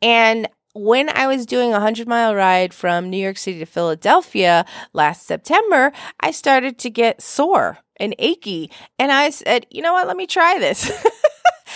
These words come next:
And I tapped on my soreness, and it shifted the energy. So it's amazing. You, seriously, it's like you can use E F T on anything, anywhere, anytime.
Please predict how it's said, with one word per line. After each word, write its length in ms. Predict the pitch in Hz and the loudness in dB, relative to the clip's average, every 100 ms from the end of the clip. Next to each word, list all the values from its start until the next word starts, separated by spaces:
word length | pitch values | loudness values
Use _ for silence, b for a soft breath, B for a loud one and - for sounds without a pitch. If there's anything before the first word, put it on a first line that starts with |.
| B - | B -2
And 200 | 247 240 | 0 0
I 480 | 214 247 269 302 302 | 2 6 6 4 0
tapped 520 | - 302 240 302 - - | -2 4 6 4 0 2
on 300 | 226 240 262 | 4 6 4
my 240 | 240 247 285 | 0 0 -2
soreness, 680 | - 294 440 208 131 - - - | 2 2 2 0 -4 -8 -10 0
and 220 | 208 226 | 0 2
it 140 | 226 | -2
shifted 520 | - - 208 214 247 | -4 -4 -4 -4 -8
the 140 | 226 277 | -4 0
energy. 540 | 311 349 208 190 147 B B B | 0 0 -4 -4 -4 B B B
So 880 | - - 254 233 226 220 220 214 - - _ _ _ - | -16 -2 4 4 6 4 2 0 -4 -16 _ _ _ -2
it's 200 | 226 247 | 0 0
amazing. 580 | 247 277 277 202 180 | 2 2 2 0 -4
You, 140 | 202 240 - | -4 -4 -6
seriously, 760 | - - 285 240 220 - 175 | -10 -2 2 2 2 0 0
it's 260 | 156 233 - | 0 -4 -6
like 200 | 262 262 | -8 -6
you 140 | 330 | -8
can 220 | 415 339 285 | -4 -2 0
use 280 | 269 262 | 0 -2
E 200 | 220 233 | -4 0
F 240 | 311 311 - | 0 0 -6
T 400 | - 311 285 - | -4 -2 -2 -4
on 280 | - 220 220 - - | 0 0 -2 -8 -2
anything, 640 | - 330 339 - 254 254 - | 0 0 -2 -2 -2 -2 -2
anywhere, 680 | - 285 330 269 202 208 - | -2 -2 -2 -2 2 2 2
anytime. 1300 | - 269 359 339 - - - 381 392 349 190 147 | -2 -4 -4 -10 -10 -6 -2 2 2 2 0 -4